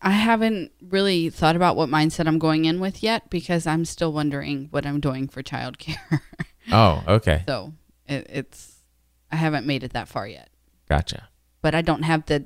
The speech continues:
Speaker 1: I don't have, like, the set dates of when we fly out and when we fly back. So I've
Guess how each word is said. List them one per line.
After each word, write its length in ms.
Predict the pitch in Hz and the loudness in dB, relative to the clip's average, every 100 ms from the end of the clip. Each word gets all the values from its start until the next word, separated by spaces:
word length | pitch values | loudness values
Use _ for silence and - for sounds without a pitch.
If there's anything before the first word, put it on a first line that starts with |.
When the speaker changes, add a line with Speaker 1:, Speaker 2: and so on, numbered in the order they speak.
| - | -2
Speaker 1:
I 80 | 151 | 0
don't 200 | 151 143 | 0 0
have, 260 | 160 156 175 _ | 0 -2 -4 _
like, 380 | 139 143 - - _ _ _ _ _ _ _ - | -4 -4 -4 -20 _ _ _ _ _ _ _ 0
the 60 | |
set 300 | 151 - - | 0 2 2
dates 640 | - 151 185 - - - - _ _ - | 4 2 2 -8 -14 -14 -20 _ _ -2
of 180 | 160 156 | 0 2
when 140 | 156 | 4
we 100 | 156 | 4
fly 240 | 151 156 147 | 2 2 2
out 180 | 139 - | 2 0
and 100 | 147 | -2
when 140 | 143 | -2
we 80 | 143 | -4
fly 180 | - 139 | -2 0
back. 320 | 135 135 - | 0 -2 -8
So 320 | - 123 135 170 _ | -8 -8 -8 -18 _
I've 340 | - 143 131 | -6 -6 -6